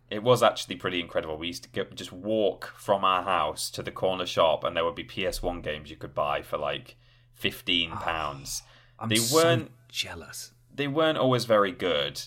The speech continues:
Speaker 1: Uh, sometimes they were. I think I got Gauntlet
Speaker 2: Mm-hmm.
Speaker 1: Legends from that shop, and that was a great
Speaker 2: Okay.
Speaker 1: game, but, um, it's probably years <laughs> after it had come out.
Speaker 2: <laughs>
Speaker 1: But, uh, but no, I, I've never rented a game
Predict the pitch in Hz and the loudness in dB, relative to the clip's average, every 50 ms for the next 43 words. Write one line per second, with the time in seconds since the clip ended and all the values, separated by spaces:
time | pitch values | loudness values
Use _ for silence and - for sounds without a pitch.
0 | - _ - 80 80 80 80 - - 190 220 220 - 135 101 92 - - 82 76 | -14 _ -10 -6 -4 -4 -2 -2 -4 -6 -4 0 0 0 0 0 -4 -6 -6 -4
1 | 73 71 67 71 87 - - _ _ - 185 180 208 - 151 139 127 - 123 117 | -2 -2 0 0 -2 -4 -6 _ _ -16 -14 -8 0 2 2 4 4 4 2 2
2 | 95 95 98 71 87 107 110 - - 90 78 71 71 - - - 78 76 71 71 | 4 2 2 4 6 4 4 4 -2 -8 -8 -8 -8 -10 -10 -10 -10 -8 -8 -8
3 | - - - - 71 76 - - 85 85 98 85 - - - - - 87 98 - | -8 -6 -2 0 0 0 0 -4 -6 -8 -8 -8 -8 -10 -8 -2 0 2 2 2
4 | - - 67 - 87 95 - - - 78 78 78 - - 78 80 78 78 78 78 | 2 0 -2 -2 -4 -4 -8 -8 -4 -2 0 0 0 0 0 0 0 0 -2 -6
5 | 78 78 78 - - - _ _ _ _ - - - 95 95 90 85 82 92 95 | -10 -14 -16 -18 -20 -20 _ _ _ _ -16 -10 -8 -4 -4 -4 0 4 6 6
6 | 90 87 85 80 87 80 - - - 101 73 69 - - - 98 87 82 82 82 | 6 6 4 4 2 0 0 -2 -4 -4 -4 -4 -2 0 0 0 2 2 0 0
7 | 78 71 73 - - - - 98 92 90 - - 165 - - 143 123 123 110 90 | 0 0 -2 -4 -6 -8 -6 -4 -4 -2 2 4 6 6 6 6 8 6 6 6
8 | 87 87 87 85 - - - - - - - _ _ _ _ - - 135 127 151 | 6 6 4 2 -2 -8 -20 -20 -20 -20 -20 _ _ _ _ -4 -2 -2 2 4
9 | 170 175 131 - 127 131 127 120 131 127 135 151 156 143 147 135 131 127 127 127 | 4 6 6 8 8 8 8 8 6 6 6 2 2 2 4 4 4 2 2 0
10 | - 113 113 107 - 98 80 76 78 85 107 127 | -2 -2 -2 2 4 6 6 4 4 -2 -8 -14